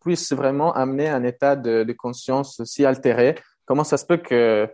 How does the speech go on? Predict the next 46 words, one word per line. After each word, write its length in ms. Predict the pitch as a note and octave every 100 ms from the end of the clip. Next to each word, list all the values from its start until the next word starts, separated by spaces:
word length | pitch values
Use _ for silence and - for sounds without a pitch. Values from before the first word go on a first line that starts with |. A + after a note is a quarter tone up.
| - - _ -
euh, 120 | A#2
voilà, 360 | A2 A2+ D#3 B2
une, 460 | A2 A2 G#2 G2+ G2+
par 80 | A2
exemple, 260 | A#2+ A2+
une 100 | A2+
plante 420 | A2 A#2 D#3 D3 A#2
ou 140 | A2+
un 120 | A2
champignon 640 | G#2+ A#2+ B2 A2+ A2+ D3
puisse 260 | C#3+ B2+ -
vraiment 260 | A#2 B2+ C#3
donner, 340 | A2+ B2 A#2+
voilà, 260 | G#2+ A#2 G#2+
des 200 | G#2 G2+
visions, 440 | A2 G#2+ B2 B2+
des 140 | A#2
hallucinations, 600 | A2 G#2 A#2 A2 - C#3
des 200 | B2+ A2
états, 500 | G2+ - G#2 G#2+ G#2 G#2+ - -
des 120 | A#2+
connexions 500 | B2 A#2+ - - A#2+
avec 260 | A2 G#2+ -
le 140 | A2
vivant 400 | A2 A2 A#2+ A#2+
et 20 |
avec 200 | G#2+ G#2+
le 120 | A2
monde ? 460 | G#2 A2+ D3 A#2+ G#2+ - -
Ça, 220 | - C#3
c'était 320 | C3+ G#2 -
quelque 240 | G#2 G2 A2
chose 240 | - C#3
qui, 460 | - G#2 G2 G2 F#2+ - _
voilà, 200 | A2+ G#2+
en 80 | A2+
lisant 300 | A#2+ B2 C#3
cela 240 | - B2+
sur 160 | B2 B2
Wikipédia, 720 | B2 - B2 A2+ B2 C3+ C3
je 100 | B2
pouvais 200 | - G#2+
pas 160 | G#2+ A2
y 80 | G#2+
croire. 460 | G2 F#2+ G#2+
Du 40 | G#2